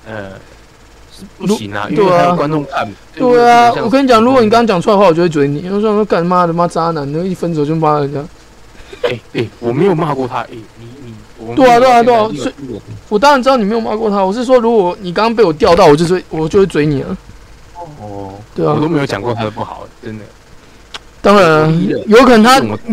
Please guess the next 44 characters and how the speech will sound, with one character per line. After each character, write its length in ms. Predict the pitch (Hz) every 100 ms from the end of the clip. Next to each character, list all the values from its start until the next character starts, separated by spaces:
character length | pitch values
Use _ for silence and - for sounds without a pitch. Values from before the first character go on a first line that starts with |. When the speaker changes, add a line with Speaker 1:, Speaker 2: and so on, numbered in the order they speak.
| 262
Speaker 2:
有 60 |
可 80 | 269
能 100 | 240
他 120 | 240
自 160 | 247 269
己 60 | 190
在 140 | 226
他 120 | 220
姐 220 | 214 160
妹 160 | 165 202
群 180 | - 165
组 100 | 160
一 20 |
直 80 | 170
在 120 | 170
呛 220 | - 160
你。 240 | 143 214 233 - - - - - - -
<laughs> 2000 | 359 - 262 508 494 - - - - - - - - - - - - - 370 403 262 - - -
Speaker 1:
那， 140 | 175 - - 156 156
至 80 | 175
少 100 | 131
我 80 | 110
看 180 | 156 123
不 60 |
到 200 | 120 107
啊。 120 | 98 - -
Speaker 2:
哦， 140 | 139
也 100 | 147
是 200 | 143 190
啦。 80 | 151 - - - - - - - -
Speaker 1:
第 80 | 165
一 120 | 160
任 180 | 147 117
我 60 | 104
都 100 | 123
没 120 | 117
有 160 | 98 92
说 160 | -
过 160 | 110 113
他 120 | 113
们 100 | 104
的 60 | 98
不 120 | -
好。 160 | -